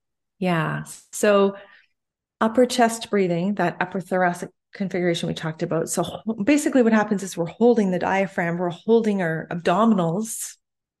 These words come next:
Um, and there's lots of different reasons why people might do that, stress or anxiety or wanting to be svelte and skinny. Uh, that sort of habit of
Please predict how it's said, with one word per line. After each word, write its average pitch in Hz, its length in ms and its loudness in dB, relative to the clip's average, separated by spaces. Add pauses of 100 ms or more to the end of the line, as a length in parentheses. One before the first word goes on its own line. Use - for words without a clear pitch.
(880)
Um, 175 380 2
and 175 120 0
there's 165 160 -4
lots 190 200 -2
of 208 80 -8
different 202 240 -6
reasons 185 280 -4
why 180 80 -4
people 180 260 -2
might 175 200 -4
do 170 120 -4
that, 190 200 -2
stress - 300 -6
or 185 60 -4
anxiety 175 680 -2
or 160 300 -2 (600)
wanting 190 360 -4
to 185 140 -6
be 185 120 -4
svelte - 500 -6
and 170 140 -6
skinny. 190 480 -6 (560)
Uh, 170 260 -6 (580)
that 180 280 0
sort 175 200 -2
of 175 80 -2
habit 196 480 0
of 202 100 -4